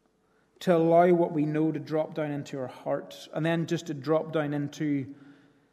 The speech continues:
I guess, into our feet or into our actions or into our behaviours, and that we would live that out.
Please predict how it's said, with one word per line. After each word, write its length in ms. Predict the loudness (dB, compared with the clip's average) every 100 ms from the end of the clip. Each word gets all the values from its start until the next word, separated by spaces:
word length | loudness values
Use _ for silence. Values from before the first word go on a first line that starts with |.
| _ _ _ _ _
I 80 | -4
guess, 300 | 4 4 4
into 260 | 0 4 2
our 80 |
feet 560 | 2 -6 -4 -4 -6 -8
or 140 | -6 -2
into 400 | -2 0 0 2
our 240 | 0 -2 -4
actions 680 | -6 -8 -8 -6 -6 -6 -2
or 120 | -2
into 260 | -2 0
our 120 | -2 -2
behaviours, 880 | -6 -6 -6 -4 -6 -6 -8 -8
and 160 | -6 -4
that 80 | -2
we 100 | -2
would 140 | 0
live 260 | 0 -2 -2
that 220 | -6 -6
out. 300 | -6 -8 -10